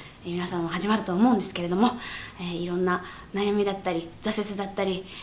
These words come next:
えー、目標だったり、いろいろあると思うんですけれども、そんな方にぜひ見ていただきたいと思っております。えー、私は横井千恵という女の子を演じます。えー、ヒロイン、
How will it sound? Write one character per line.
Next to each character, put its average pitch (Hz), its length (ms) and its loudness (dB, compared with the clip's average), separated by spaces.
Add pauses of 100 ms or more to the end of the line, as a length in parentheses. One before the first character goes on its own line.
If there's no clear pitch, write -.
え 196 80 -4
ー、 190 60 0
目 208 120 2
標 214 160 4
だ 220 140 4
っ - 20 -8
た 214 60 -2
り、 190 140 0
い - 20 0
ろ 196 120 0
い - 20 0
ろ 196 100 4
あ 240 60 8
る 226 60 6
と 220 100 2
思 202 160 4
う - 20 4
ん 196 60 4
で 190 40 -2
す - 80 -4
け 185 120 -4
れ 180 60 0
ど 190 60 2
も、 190 120 2 (200)
そ - 120 -4
ん 190 40 2
な 196 60 2
方 196 180 -4
に 180 120 0
ぜ 240 100 4
ひ 220 240 2 (240)
見 202 80 -6
て 202 100 -4
い 196 60 -4
た 202 100 -4
だ 202 140 -2
き - 80 -4
た 226 180 4
い 190 100 4 (100)
と 247 300 6
思 202 140 0
っ 208 60 2
て 202 320 -6
お 190 40 -6
り 196 80 -2
ま 240 120 8
す。 262 80 0 (480)
え 202 140 -2
ー、 - 20 -2
私 247 300 0
は 233 80 4
横 302 280 6
井 233 140 6
千 233 160 6
恵 - 180 2
と 226 80 2
い 214 140 2
う 202 80 2
女 202 160 2
の 196 140 2
子 190 160 -2
を 185 360 0
演 170 160 0
じ 165 260 -6
ま 240 160 4
す。 262 80 -2 (380)
え - 60 -10
ー、 165 220 -8
ヒ 202 240 -8
ロ 208 120 2
イ 190 100 2
ン、 165 120 -2